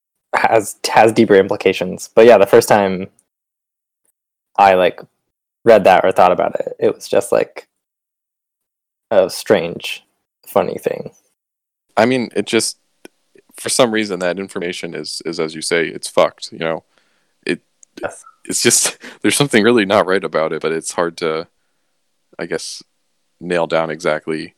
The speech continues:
Speaker 2: Like, you know, like we were just talking about, there's a certain cultural information there that has a lot of, there's a lot in there about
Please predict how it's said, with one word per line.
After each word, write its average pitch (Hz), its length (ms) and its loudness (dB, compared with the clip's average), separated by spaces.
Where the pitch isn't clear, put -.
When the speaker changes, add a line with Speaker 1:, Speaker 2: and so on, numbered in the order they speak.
Speaker 2:
Like, 98 280 -2
you 123 160 2
know, 90 120 2
like 90 180 0
we 92 40 -4
were 90 100 -2
just 87 120 -12
talking 92 240 0
about, 78 180 -8
there's 82 280 -8
a 87 80 -12
certain 85 340 -4
cultural 82 400 -4
information 80 500 -8
there 67 180 -6
that 76 260 -4
has 82 240 -4
a 82 40 -8
lot 80 240 0
of, 76 320 -6
there's 98 140 0
a 110 40 0
lot 113 200 4
in 110 100 0
there 90 160 -6
about 82 300 -6